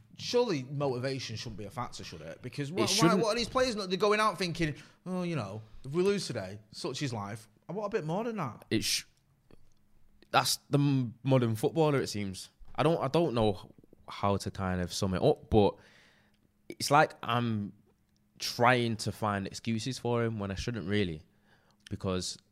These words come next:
Speaker 2: simply it's just not good enough when you're not winning games you should be winning, and you're not putting the performances in, you're not showing the kind of,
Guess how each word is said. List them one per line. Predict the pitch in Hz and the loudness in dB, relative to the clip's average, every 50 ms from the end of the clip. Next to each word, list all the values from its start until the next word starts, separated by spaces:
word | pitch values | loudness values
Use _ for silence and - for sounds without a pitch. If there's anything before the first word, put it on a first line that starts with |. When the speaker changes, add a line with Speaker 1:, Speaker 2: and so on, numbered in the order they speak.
| _ _ _ _ _ _ _ _ _ - | _ _ _ _ _ _ _ _ _ -12
Speaker 2:
simply | - - 120 117 113 117 101 | -6 -4 -2 -2 -2 -2 -4
it's | - | -4
just | 117 110 - 107 | -4 -6 -6 -4
not | 98 - - | -6 -6 -6
good | - 104 | -6 -6
enough | 117 127 127 - - | -4 -4 -6 -6 -6
when | 110 107 | -6 -4
you're | 107 104 101 | -4 -4 -4
not | 101 101 98 - - _ _ _ _ _ - | -4 -4 -4 -6 -8 _ _ _ _ _ -8
winning | 92 101 101 101 101 | -6 -4 -4 -4 -2
games | 98 98 98 98 | 0 0 0 0
you | 92 | -2
should | 90 - - 92 | -4 -4 -4 -2
be | 85 98 | -2 0
winning, | 92 95 92 95 90 90 | 0 0 0 0 -2 -4
and | 87 87 | -4 -4
you're | 87 87 | -4 -6
not | 90 - - | -6 -6 -6
putting | - - - 82 95 | -6 -4 -4 -4 -6
the | 92 90 | -8 -8
performances | - - - 98 95 92 90 - - 92 92 | -8 -4 -2 -2 -2 -2 -4 -6 -8 -6 -6
in, | 92 | -4
you're | 92 90 92 | -4 -4 -4
not | 98 - - | -6 -6 -8
showing | - - 101 98 95 92 | -6 -4 -4 -4 -4 -6
the | 92 | -6
kind | - - 98 90 92 95 | -6 -6 -6 -6 -4 -6
of, | 87 | -8